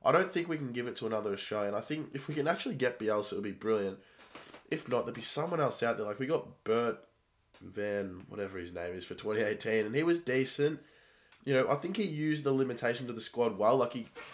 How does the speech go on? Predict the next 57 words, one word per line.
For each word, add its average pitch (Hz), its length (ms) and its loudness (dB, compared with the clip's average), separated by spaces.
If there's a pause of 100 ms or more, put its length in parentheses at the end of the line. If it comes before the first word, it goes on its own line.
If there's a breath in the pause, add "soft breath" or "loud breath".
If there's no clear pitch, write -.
(100)
he 127 100 0
knew 147 260 8
we 135 80 10
weren't 131 140 12
gonna 120 140 6
be 120 80 12
out, 95 240 10 (100)
go 117 180 12
out 107 140 12
there 107 140 10
and 101 140 2
beat 117 200 10
France 104 400 8
at 98 100 4
their 101 200 8
own 98 100 4
game, 101 280 6
and 95 120 2
we 95 100 0
sat 110 320 4
back 110 180 6
and 110 80 2
we, 101 200 2
we 113 100 2
almost 135 300 8
got 110 120 8
a 95 40 2
point 120 280 6
out 101 140 4
of 92 100 2
it. 101 200 4 (760 loud breath)
But, 147 180 10
um, 139 380 12 (920)
yeah, 120 140 12
it's 110 100 8
gonna 147 120 8
be 139 60 10
interesting. 135 360 6
I, 131 160 12
I, 143 280 12
I 156 40 12
don't 190 160 12
have 165 100 10
a 143 60 12
lot 131 140 12
of 107 60 -2
hope 117 200 10
we're 113 80 6
gonna 110 160 6
qualify 104 340 6
for 95 100 2
the 98 60 4
World 98 200 10
Cup, 98 220 6
to 95 60 -4
be 98 120 4
honest. 101 440 6